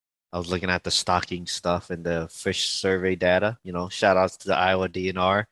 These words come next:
If you wanna look up a new lake, see what's in there, or if you just wanna s-, target a certain fish, you can filter it to whatever you want, like species, what lakes.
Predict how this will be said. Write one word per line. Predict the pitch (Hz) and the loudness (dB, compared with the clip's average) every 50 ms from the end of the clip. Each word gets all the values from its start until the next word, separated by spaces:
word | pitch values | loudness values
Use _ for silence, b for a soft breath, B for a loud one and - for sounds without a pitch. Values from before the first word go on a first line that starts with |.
| _ _ _ _ _ _ _ | _ _ _ _ _ _ _
If | - 92 85 - | -6 -6 -6 -4
you | 98 98 101 104 107 104 104 | -2 0 0 2 2 0 0
wanna | 98 98 98 101 104 101 101 | -2 0 2 2 2 2 4
look | 98 104 107 - - | 4 2 2 4 2
up | 104 - - | 0 0 0
a | 101 - | -4 -6
new | 104 104 104 | -6 -6 -2
lake, | 98 104 104 110 113 110 - | 4 6 6 6 6 4 2
see | - - - 110 104 | -4 -4 -2 -2 0
what's | 101 104 98 - - 117 | 2 2 0 2 2 2
in | 113 117 113 | 2 4 6
there, | 113 113 117 117 117 117 117 - _ _ _ _ _ _ - | 6 6 8 6 6 4 2 -2 _ _ _ _ _ _ -2
or | 107 104 110 110 | 2 2 4 4
if | 107 104 98 - 104 | 4 2 0 -2 -4
you | 107 104 | -8 -6
just | 92 107 101 - | -2 -2 -2 -2
wanna | 107 104 101 | 0 -2 -2
s-, | 95 - - - - - | -2 -2 -4 -6 -6 -4
target | - 104 104 101 98 104 90 | 0 2 2 4 4 4 2
a | 87 | 2
certain | - - 107 98 95 - _ - | 2 0 0 -2 -2 -6 _ 2
fish, | - 107 107 101 95 - - - _ _ _ _ _ _ _ _ _ | 4 6 6 6 4 0 -8 -12 _ _ _ _ _ _ _ _ _
you | - 98 95 | -8 -8 -6
can | - - 95 87 | -2 -2 -4 -4
filter | - - - 104 101 98 - - - 95 | -4 -2 2 2 2 2 2 -2 -2 0
it | 92 90 90 - - | 2 2 0 0 -4
to | - 92 | -6 -6
whatever | 87 85 92 92 92 95 95 90 90 92 92 92 90 | -4 0 2 4 6 6 4 4 2 -2 -2 -2 -2
you | 90 92 92 95 92 | -4 -6 -4 -6 -6
want, | 85 92 95 92 85 76 78 | -4 -2 -2 -2 -2 -2 -2
like | 85 82 80 - _ _ _ _ _ _ _ - - | -2 -4 -4 -4 _ _ _ _ _ _ _ -14 -8
species, | - - - - 117 107 101 - - - 107 104 101 101 101 101 95 90 92 | -6 -6 -2 0 0 0 0 0 0 0 0 0 0 0 0 -2 -2 -4 -2
what | 90 101 80 73 | 0 0 2 2
lakes. | 92 101 98 98 101 101 98 95 - - - - | 4 4 6 6 6 4 2 0 -2 -4 -6 -6